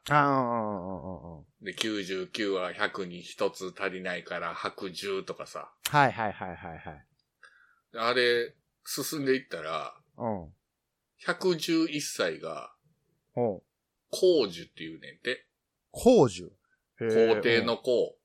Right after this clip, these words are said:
Speaker 1: ほうほうほうほうほう。
Speaker 2: それもまあ、なんていうの？言葉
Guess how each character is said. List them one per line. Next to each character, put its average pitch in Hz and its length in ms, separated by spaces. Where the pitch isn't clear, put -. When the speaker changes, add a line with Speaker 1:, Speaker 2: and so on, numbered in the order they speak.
Speaker 1:
ほ 175 100
う - 20
ほ 151 60
う - 20
ほ - 0
う - 0
ほ 113 480
う - 40
ほ - 1300
う。 127 80
Speaker 2:
そ 160 140
れ 165 60
も 117 140
ま 98 440
あ、 - 220
な 85 160
ん 90 60
て 98 100
い 82 60
う 73 60
の？ 69 180
言 98 100
葉 98 220